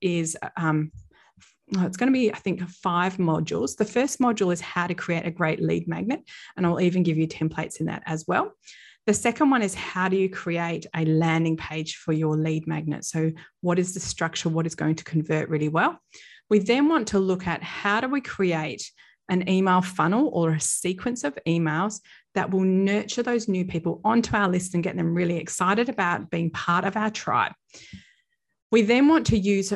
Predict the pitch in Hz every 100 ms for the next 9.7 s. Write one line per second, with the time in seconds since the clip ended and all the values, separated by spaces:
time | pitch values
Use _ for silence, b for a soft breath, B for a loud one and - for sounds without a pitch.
0 | 196 _ 190 190 - 190 - 170 156 165
1 | 170 - 170 - - 175 170 165 - -
2 | - _ 165 160 156 - - 185 170 175
3 | - 185 185 185 170 175 160 160 165 160
4 | 170 160 160 170 - 175 165 160 156 156
5 | 151 165 214 214 - 180 - 165 170 160
6 | 156 - 160 156 160 151 - 156 - B
7 | 185 B 202 202 226 202 214 302 - -
8 | - 196 247 339 - 247 - - 190 185
9 | 175 180 190 185 160 175 233